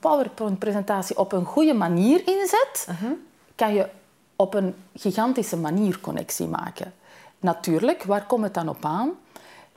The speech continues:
Speaker 1: Jij blijft wel in de lead. Die PowerPoint-presentatie is een ondersteuning.
Speaker 2: Een hulpmiddel
Speaker 1: Een
Speaker 2: eigenlijk.
Speaker 1: hulpmiddel, een
Speaker 2: Ja.
Speaker 1: tool die bijvoorbeeld,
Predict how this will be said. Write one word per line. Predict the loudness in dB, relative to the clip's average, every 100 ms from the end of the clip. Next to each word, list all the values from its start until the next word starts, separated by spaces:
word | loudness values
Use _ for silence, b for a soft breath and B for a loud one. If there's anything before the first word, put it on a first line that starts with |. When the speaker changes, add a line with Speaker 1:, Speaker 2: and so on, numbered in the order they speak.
| _
Speaker 1:
Jij | 0 4 6 6 4
blijft | 2 2 -2 -4
wel | 0 0 0 -4 -10 _ _ _ _ _ _ -2
in | 2 4
de | 2
lead. | 2 0 -2 -8 -6
Die | -4 -4 0
PowerPoint-presentatie | 0 0 -2 -4 -4 -2 -2 -2 -2 -2 -2 -4 -6 -6
is | -4 -2
een | -2
ondersteuning. | -2 -4 -4 -6 2 2 4 4 2 0 -2
Speaker 2:
Een | -4 0
hulpmiddel | 2 2 0 -6 0
Speaker 1:
Een |
Speaker 2:
eigenlijk. | 4 4 6 6
Speaker 1:
hulpmiddel, | 6 4 2 2 4
een | 4
Speaker 2:
Ja. | 2 4
Speaker 1:
tool | 8 10 10 8 4 B B B B B B
die | -2 2 6 6 4 0 B B _ _ _ _ -4
bijvoorbeeld, | 0 2 6 6 6 4 2 2